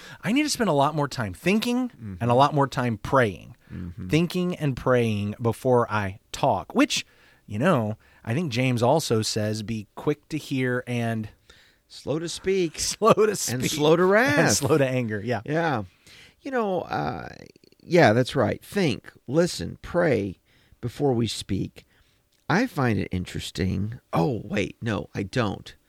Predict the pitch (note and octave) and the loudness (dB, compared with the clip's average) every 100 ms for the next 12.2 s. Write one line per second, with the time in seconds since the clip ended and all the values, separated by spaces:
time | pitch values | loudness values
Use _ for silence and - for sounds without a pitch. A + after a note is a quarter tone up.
0 | _ - G2+ G#2+ G#2+ G#2 G#2 F#2 G#2 - | _ -14 -10 -8 -6 -4 -6 -6 -8 -6
1 | F#2 - F#2+ _ - - - - - - | -6 -8 -12 _ -20 -20 -20 -20 -20 -20
2 | - C6+ C6+ C6+ C6+ C6+ C6+ C6+ C6+ - | -20 -20 -20 -20 -20 -20 -20 -20 -20 -16
3 | - - B4 A5+ A5+ - - - _ - | -16 -14 -16 -16 -2 -2 -2 -10 _ -20
4 | - - - - - _ - C3 E3 - | -20 -20 -18 -20 -20 _ -6 0 0 0
5 | C#3 B2 A2+ - G2+ - G#3+ - - - | 0 2 0 0 -6 -6 -8 -8 -8 -10
6 | - - - - B2+ A#2+ G#2+ G2 A#2 - | -10 -16 -6 -4 2 2 2 -2 -6 -12
7 | - - - G#2+ A2+ G#2+ - - - A2+ | -20 -20 -10 2 6 6 2 -8 -12 -2
8 | G#2+ G2+ - - - G#2 G#2 - G#2+ G#2+ | 2 2 0 -2 -4 -4 -4 -2 -2 0
9 | A2 G#2+ G#2+ G#2+ G#2 G#2 G2 - _ _ | 0 0 -2 -2 -2 -4 -6 -12 _ _
10 | _ _ _ C3+ B2 G2 A#2+ D3 E3 C#3 | _ _ _ 2 4 6 6 6 4 -2
11 | A2 G#2 G#2 G#2 - - - A#2+ - G2+ | -2 0 0 -2 -4 -6 -4 -4 -4 -6
12 | - - | -4 -8